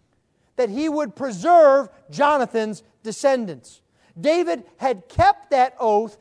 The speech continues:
in chapter nine of Second Samuel, showing kindness and love to Meph-, Mephibosheth, bringing him to his home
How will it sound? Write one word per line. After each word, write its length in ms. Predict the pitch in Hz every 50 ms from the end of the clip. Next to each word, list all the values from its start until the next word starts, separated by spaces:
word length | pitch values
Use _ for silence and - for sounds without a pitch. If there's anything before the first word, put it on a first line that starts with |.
| _ - -
in 100 | 277 233
chapter 380 | - - 269 254 - - 254
nine 420 | 240 233 277 311 349 370 359 320 269
of 60 | 208
Second 340 | - - 240 226 - 202 151
Samuel, 640 | - - 175 151 139 131 127 135 170 226 - _ _ _ _ _ _ _ _ _ _ _ _ _ _ _ _ _ _ _ _ _ _ _ _ _
showing 400 | - - - 294 277 269 262 226
kindness 880 | 185 - - 302 330 349 349 339 285 226 202 202 220 - - - - _ _ _ _ -
and 160 | 269 269 262
love 340 | 277 320 349 359 349 330 262
to 80 | 226 220
Meph-, 260 | 226 196 - 208 220
Mephibosheth, 640 | 214 202 170 180 208 180 180 - - 160 127 120 _ _ _ _ _ -
bringing 640 | 156 208 277 320 349 349 339 339 330 320 302 285 254 202
him 340 | 226 220 214 226 226 214 - _ _ _ _ _
to 300 | - - 320 330 330 311
his 160 | 302 269 196
home 520 | - 277 294 269 226 202 196 202 214 220